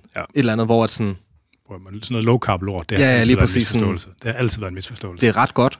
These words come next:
Speaker 2: at have nogle kulhydrater, når du ligesom skal performe.
Speaker 1: Ja, ja. Øhm, skal man, altså, er der noget sådan praktik på den måde, man skal have atleter, man følger igennem, og man ligesom har sådan nogle cases med fra sin egen trænervirke?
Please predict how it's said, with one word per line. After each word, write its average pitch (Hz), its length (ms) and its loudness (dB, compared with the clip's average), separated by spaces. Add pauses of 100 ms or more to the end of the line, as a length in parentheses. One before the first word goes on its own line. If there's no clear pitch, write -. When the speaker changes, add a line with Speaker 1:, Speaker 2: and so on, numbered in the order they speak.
(100)
Speaker 2:
at 120 60 -2
have 107 140 0
nogle 110 140 2
kulhydrater, 120 600 0
når 113 140 4
du 101 100 -2
ligesom 110 280 -2
skal 104 220 -2
performe. 107 560 0 (320)
Speaker 1:
Ja, 104 80 -4 (280)
ja. 107 60 -8 (1040)
Øhm, 117 340 6
skal 120 200 2
man, 113 200 4
altså, 123 180 0
er 117 100 2
der 135 80 4
noget 113 220 4
sådan 104 180 0
praktik - 440 -4
på - 80 -2
den 123 140 0
måde, 120 240 2
man 101 120 -4
skal - 140 -6
have 104 60 -2
atleter, 120 340 0
man 90 160 -8
følger 120 340 -2
igennem, 117 360 0
og 92 100 -6
man 92 160 -6
ligesom 101 280 -6
har 92 120 -8
sådan 110 120 -14
nogle 101 100 -12
cases 120 480 -6
med 107 200 -6
fra 104 200 -8
sin 98 300 -12
egen 113 220 -6
trænervirke? 101 600 -6